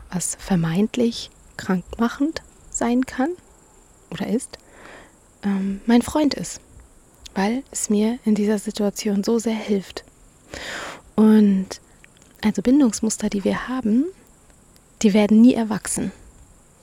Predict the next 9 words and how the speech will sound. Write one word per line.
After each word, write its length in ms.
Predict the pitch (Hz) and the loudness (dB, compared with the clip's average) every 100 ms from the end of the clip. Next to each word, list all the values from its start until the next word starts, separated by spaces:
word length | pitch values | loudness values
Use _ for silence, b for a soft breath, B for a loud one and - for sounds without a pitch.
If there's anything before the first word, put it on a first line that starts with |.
| _ _ B B B B _ | _ _ B B B B _
Also 600 | 202 190 185 190 190 202 - | -2 -2 -2 -2 -2 -4 -4
die 100 | 196 | -4
haben 200 | 190 196 | -2 -4
wir 80 | 208 | -2
in 100 | 185 | -2
der 100 | 190 | -2
Kindheit 440 | - 220 - 202 | -2 -2 -2 -4
entwickelt 640 | 190 180 220 - 294 370 - b b b b - - | -4 -4 -6 -6 -6 -8 -10 b b b b -12 0
und 440 | 214 214 208 - | 2 4 2 -4